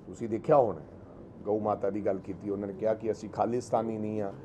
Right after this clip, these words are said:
ਸੋ ਸਾਰੇ ਇਸ਼ੂ ਨੂੰ divert ਕਰਨਾ ਚਾਹਿਆ, ਅਹ,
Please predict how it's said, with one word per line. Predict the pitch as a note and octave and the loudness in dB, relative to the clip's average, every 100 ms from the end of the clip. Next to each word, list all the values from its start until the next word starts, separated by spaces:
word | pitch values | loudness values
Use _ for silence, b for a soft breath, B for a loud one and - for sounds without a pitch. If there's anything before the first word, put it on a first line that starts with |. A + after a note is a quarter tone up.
| - - - - - | -16 -16 -18 -18 2
ਸੋ | F#3 | 4
ਸਾਰੇ | F#3 - C3+ D#3+ G3 | 6 8 12 12 12
ਇਸ਼ੂ | G3+ D#3 D#3 - G#3+ | 8 2 -2 0 4
ਨੂੰ | G#3+ D#3 | 4 6
divert | C#3+ D3 F#3+ | 6 8 8
ਕਰਨਾ | - F3 D#3 D3+ | 8 6 8 4
ਚਾਹਿਆ, | C3+ B2+ B2+ C3 A#2+ | 4 8 10 10 8
ਅਹ, | A2 - B2+ B2+ A#2 | 2 -2 4 4 4